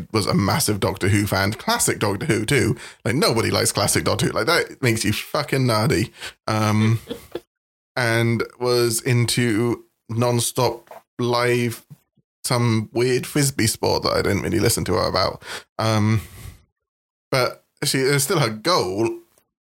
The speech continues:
and, like, she did work towards it, and she achieved it, and it was awful.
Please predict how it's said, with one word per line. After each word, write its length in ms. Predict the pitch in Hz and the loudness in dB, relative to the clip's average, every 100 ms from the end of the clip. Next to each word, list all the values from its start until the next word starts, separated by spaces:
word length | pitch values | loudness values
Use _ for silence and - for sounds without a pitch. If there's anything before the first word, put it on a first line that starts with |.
| - | -4
and, 200 | 123 113 | 0 2
like, 220 | 113 110 | 2 0
she 140 | - 120 | -2 0
did 160 | 170 | 0
work 280 | 120 120 - | 0 -2 0
towards 280 | 120 113 - | 0 0 0
it, 80 | - | 2
and 120 | 110 | 2
she 160 | 120 135 | 2 2
achieved 340 | 127 262 147 | 2 0 0
it, 180 | - - - - _ - | -2 -4 -18 -20 _ -4
and 120 | 120 | 0
it 40 | 123 | 2
was 140 | 143 - | 0 0
awful. 440 | 202 190 - 69 | 0 0 0 -2